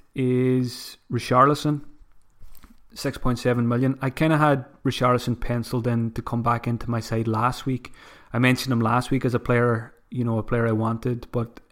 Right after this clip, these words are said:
I didn't really have any space for him because I wanted to keep David Silva and I wanted to keep Maddison. So I wanted Richarlison for Fulham.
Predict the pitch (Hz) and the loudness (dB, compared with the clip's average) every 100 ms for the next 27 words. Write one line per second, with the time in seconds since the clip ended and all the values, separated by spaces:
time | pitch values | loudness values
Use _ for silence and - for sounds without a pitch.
0 | - 120 131 139 135 127 123 120 113 - | -16 -4 2 4 4 4 4 4 2 0
1 | 113 127 - 139 127 120 117 120 127 123 | 0 0 0 0 0 0 0 0 0 -4
2 | - 131 123 - 113 113 - 123 123 131 | -6 -6 -6 -2 -2 -2 -2 -2 0 -2
3 | 131 - - - - _ 135 113 113 113 | -4 -10 -20 -20 -20 _ -6 -2 0 0
4 | 110 113 - 143 113 110 120 - 120 - | 0 -2 -2 -4 -2 -2 -2 -2 -4 -2
5 | 117 117 - _ _ _ 127 123 147 156 | 0 -2 -6 _ _ _ 2 4 6 6
6 | 147 139 131 127 123 117 107 135 135 139 | 4 6 4 4 -2 -4 -2 2 2 2